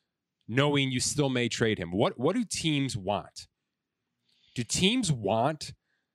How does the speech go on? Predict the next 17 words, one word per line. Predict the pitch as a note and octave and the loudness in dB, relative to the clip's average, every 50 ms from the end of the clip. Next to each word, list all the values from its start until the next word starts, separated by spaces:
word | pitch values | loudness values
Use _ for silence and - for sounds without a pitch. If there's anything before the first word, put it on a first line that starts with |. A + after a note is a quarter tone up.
| _ - | _ -12
to | - - | -8 0
be | B2 C#3 C#3 | 2 2 2
able | C#3+ B2+ | 2 2
to | A#2 A2+ | 0 0
ship | - - - - D3 C#3+ - - | 0 2 0 2 0 0 2 4
out | A#2+ B2 C#3 B2 - - | 4 4 4 2 0 0
guys | A#2+ A#2 A#2 B2 B2+ C3+ C#3+ C3+ G#2+ | 2 4 4 4 4 2 0 -2 -2
in | - A#2+ A#2 | -2 0 2
order | A#2 A#2 A2 A2+ A2 | 2 2 2 0 0
to | G#2 G#2+ | 0 -2
trade | - - - A#2 A#2 A#2+ A#2 | -2 0 0 2 2 2 0
match? | B2+ C3+ C#3+ D3 D3 - - - - _ _ _ _ _ _ _ _ _ _ - | 0 -2 -2 -2 -4 -6 -8 -10 -12 _ _ _ _ _ _ _ _ _ _ -4
Or | - A2+ A#2+ A#2+ | 0 2 4 4
would | A#2 A2+ C3 C3 A#2+ | 4 2 0 0 2
they | C3+ D3 G3 | 2 2 2
rather | G#3+ E3 D#3+ E3 E3+ D#3+ C3+ C3 A#2+ | 2 2 2 4 4 4 4 2 2
have | G#2+ A2 A#2 A2+ A2 G#2+ G#2+ G#2+ G2 - - | 4 4 4 4 4 4 4 2 0 -4 -12